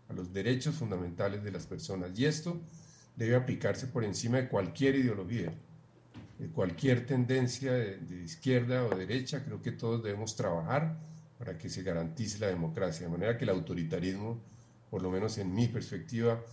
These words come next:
debe ser un, un tema, eh, eh, al cual debe, eh, marcársele límites en cualquier lugar que ocurra en,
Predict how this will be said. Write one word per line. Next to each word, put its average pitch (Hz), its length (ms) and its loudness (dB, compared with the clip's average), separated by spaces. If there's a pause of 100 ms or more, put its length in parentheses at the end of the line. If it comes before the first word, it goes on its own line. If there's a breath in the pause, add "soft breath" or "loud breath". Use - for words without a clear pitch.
(300 loud breath)
debe 107 200 0
ser 113 260 0
un, 117 220 2
un 110 280 -8
tema, 120 340 4
eh, 95 300 -6 (220)
eh, - 220 -8
al 82 140 -4
cual 101 280 0
debe, 117 440 2 (540 soft breath)
eh, 92 380 -6
marcársele 98 720 0
límites 110 600 4
en 90 120 -6
cualquier 98 440 -2
lugar 110 320 2
que - 80 -2
ocurra 107 460 -2
en, 98 100 -2